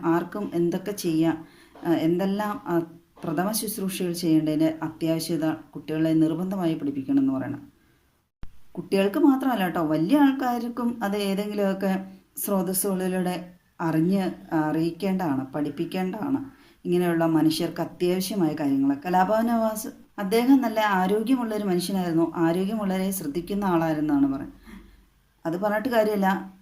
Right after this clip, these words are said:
മരണം രംഗബോധമില്ലാത്ത കോമാളി എന്നല്ലേ പറയുന്നത്. മരണം നമുക്ക് ചുറ്റും എപ്പോഴും അലറുന്ന സിംഹം പോലെ ഉണ്ടെന്നാണ് പറയുന്നത്.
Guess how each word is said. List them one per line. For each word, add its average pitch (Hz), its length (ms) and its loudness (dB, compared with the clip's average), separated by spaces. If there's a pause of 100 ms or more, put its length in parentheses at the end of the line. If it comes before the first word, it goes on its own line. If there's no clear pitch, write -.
(160)
മരണം 180 480 2
രംഗബോധമില്ലാത്ത 190 960 0
കോമാളി 180 500 0
എന്നല്ലേ 180 300 0
പറയുന്നത്. 147 380 0 (520)
മരണം 208 360 2
നമുക്ക് 208 360 -2
ചുറ്റും 208 360 -8
എപ്പോഴും 196 360 -4
അലറുന്ന 180 400 0
സിംഹം 190 380 -4
പോലെ 180 220 0
ഉണ്ടെന്നാണ് 160 320 0
പറയുന്നത്. 139 360 -2